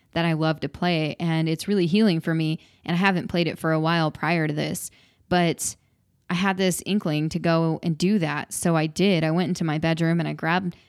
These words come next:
Cosmo, is my drum's name, out from its little spot, and I brought it out, and I just sat there for a minute and I looked at it, and I still had a little bit of generalized anxiety, but it, it wasn't a full-blown panic attack.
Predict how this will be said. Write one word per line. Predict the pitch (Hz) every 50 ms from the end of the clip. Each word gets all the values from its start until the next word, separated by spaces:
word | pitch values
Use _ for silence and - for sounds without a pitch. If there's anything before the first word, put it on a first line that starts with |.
| _ -
Cosmo, | - - 175 175 180 165 170 175 165 165 165 180 190 - _ _ _ _ -
is | - 165 165
my | 165 160
drum's | 156 160 160 160 160 160 156
name, | 165 160 165 165 170 175 -
out | - 165 165 160 160 - -
from | - - 165 160 156 156 151 _ _ _ _ _ _ _ -
its | - 160 - -
little | 175 170 156 147 147
spot, | 147 - - - 147 156 175 - - -
and | - 170 156
I | 151
brought | 156 160 160 160 160
it | 156
out, | 185 214 240 254 247 240 - - - -
and | 185 180 180 175 175 170 170 175 175 - - _ _ _ _ _ _ _ _ _ _ _ _ _ _ _ _ -
I | 170
just | 175 170 -
sat | - 165 160 160 -
there | 135 147
for | 151 - 156 147
a | 151
minute | 151 147 147 147 147 143 -
and | - 165 160
I | 160
looked | 160 160 170 170 - -
at | 151 151 147 -
it, | - - - _ _ _ _ _ _ _ _ _ _ _ _ -
and | - 170 160 160 156 156 156 156 156 156 160 160 _ _ _
I | - 165 170
still | 165 - - - - 180 175 175
had | 165 170 170 160 160
a | 160 160
little | 160 165 165 170
bit | 160 170 160
of | 160 151
generalized | - 165 156 160 160 160 160 160 160 147 - -
anxiety, | 139 160 160 156 165 160 160 156 160
but | 156 - 156 156
it, | 156 - - - _ _ -
it | - 175
wasn't | 170 175 175 156 175
a | 160 -
full-blown | - 165 151 156 151 151 151 151
panic | - - 170 175 170 160 156
attack. | 151 - - 156 151 151 160 -